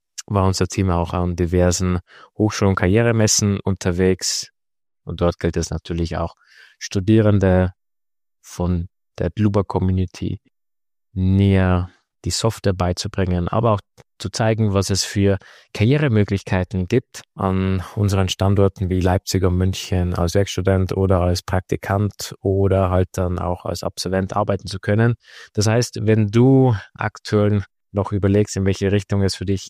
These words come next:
gehen soll, du ein großes Interesse hast an Statik und auch kommunikativ bist, auch mit sowohl externen Leuten als auch mit internen Leuten sprechen möchtest, dann kann ich dir das wirklich nur sehr ans Herz legen,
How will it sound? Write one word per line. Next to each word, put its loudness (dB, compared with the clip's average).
gehen 0
soll, 2
du 2
ein 0
großes -4
Interesse -2
hast -2
an -2
Statik -2
und -2
auch -2
kommunikativ 0
bist, 0
auch -4
mit 0
sowohl 4
externen 2
Leuten 2
als 0
auch 2
mit -2
internen 0
Leuten 0
sprechen -2
möchtest, 0
dann 0
kann -2
ich -2
dir -4
das 0
wirklich -2
nur 0
sehr -2
ans -4
Herz -2
legen, 0